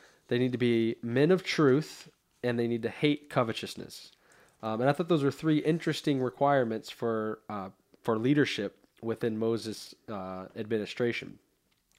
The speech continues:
First and foremost, fearing God is interesting, uh, for the obvious reasons that if they're going to, uh, you know, exact judgment over God's laws over the people, then they need to fear God. Because if the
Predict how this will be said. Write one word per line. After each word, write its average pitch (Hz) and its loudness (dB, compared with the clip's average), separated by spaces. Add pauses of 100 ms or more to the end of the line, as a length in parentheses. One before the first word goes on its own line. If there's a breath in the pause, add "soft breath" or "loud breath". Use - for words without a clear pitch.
First - 2
and 131 -2
foremost, 123 0
fearing 110 -2
God 127 2
is 123 -2
interesting, 117 -6 (400 loud breath)
uh, 120 2
for 120 -2
the 120 4
obvious 123 4
reasons 120 0
that 117 0
if 110 -4
they're 117 0
going 117 0
to, 113 0 (320 loud breath)
uh, 107 -2 (260)
you 123 -4
know, 101 -2 (180)
exact 123 2
judgment 123 2
over 113 0
God's 107 0
laws 120 2
over 110 -2
the 101 -6
people, 139 0 (240 loud breath)
then 123 2
they 135 6
need 139 4
to 139 4
fear 131 2
God. 117 4
Because 117 -2
if 131 -2
the 120 -4